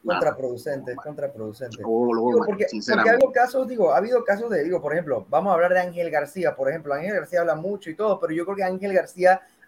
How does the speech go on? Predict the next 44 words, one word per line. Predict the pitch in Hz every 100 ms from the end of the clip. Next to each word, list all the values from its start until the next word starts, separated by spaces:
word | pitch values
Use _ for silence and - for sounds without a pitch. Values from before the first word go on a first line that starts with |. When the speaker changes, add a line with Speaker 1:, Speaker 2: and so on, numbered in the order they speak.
| -
Speaker 1:
ha | 165
demostrado | 202 190 160 175 175 196
un |
Speaker 2:
Digo, | 196 208 170
hay | 190
Speaker 1:
poquito | 190 -
más | 190 196
en |
Speaker 2:
casos, | 190
Speaker 1:
la |
Speaker 2:
hay | 135
sus | 160
Speaker 1:
carrera | 170 185
de |
Speaker 2:
excepciones. | 170 - 165 156 151
Speaker 1:
Fulvo, |
¿no? | 156 170
O | 160
sea, | 156 135 - _ _
tiene | 160 175 185
un |
poco | 180 180 180
más. | 180 160 _ _ _
El | 156
caso | 156 175 220
del |
papá | 190 180 190
de |
Robert | 185 196 196
García, | 180 147 214 190
de | - 165
Robert | 180 202
Guerrero | 170 190 202 165
también, | 156 185 180
¿no? | 160 175
Que | -
era | 151 160
un, | 165 175
era | 160
un | 165 170 165 _
tipo | 170 175
bastante, | 160 131 151 156 170 160 147 117 123
eh, | 127
colorido. | - 135 143 170 180 185